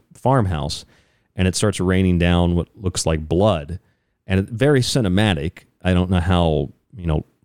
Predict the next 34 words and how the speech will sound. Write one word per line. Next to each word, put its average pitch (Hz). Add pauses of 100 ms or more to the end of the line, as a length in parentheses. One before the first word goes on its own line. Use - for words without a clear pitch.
(280)
practical 101
in 98
a 98
sense 104
it 101
is, 95
but 87
it's, -
it's 98
very 104
cinematic. 80 (360)
So 113
that 147
scene 147
was 110
kinda 101
terrifying, 87
at 87
least 95
for, 80
it's -
a 85
good 85 (300)
screenshot. 95
It's -
a 80
good, 82 (100)
uh, 76
image 90
of 82
what 82
the 80
movie 82
represents. 80